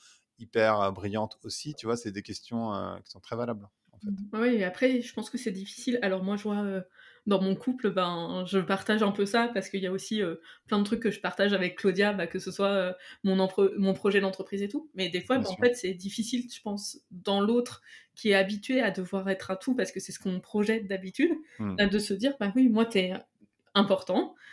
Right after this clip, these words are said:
Speaker 2: mais il y a des besoins où, en fait, euh, je considère que c'est peut-être plus Claudia qui va pouvoir les remplir, euh, parce que,
Speaker 1: <laughs>
Speaker 2: euh, bah, c'est comme ça. » Mais après, il faut savoir communiquer là-dessus et je pense que ça permet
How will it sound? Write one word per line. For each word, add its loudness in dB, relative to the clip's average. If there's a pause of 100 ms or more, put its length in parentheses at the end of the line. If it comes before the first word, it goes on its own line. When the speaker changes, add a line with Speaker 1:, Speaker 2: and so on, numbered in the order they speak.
(140)
Speaker 2:
mais 4
il 4
y 4
a 4
des 0
besoins 0
où, -2
en -2
fait, 2
euh, 0
je -10
considère -4
que -2 (100)
c'est 0 (280)
peut-être 2
plus 0
Claudia 2
qui -6
va 2
pouvoir -4
les -2
remplir, -2
euh, 2 (260)
parce 2
que, 4
Speaker 1:
<laughs> 6
Speaker 2:
euh, 0 (320)
bah, 6
c'est 2
comme 4
ça. » 6
Mais 2
après, 4
il 6
faut -4
savoir -2
communiquer 0
là-dessus 2
et 2
je -10
pense -6
que -18
ça -4
permet 0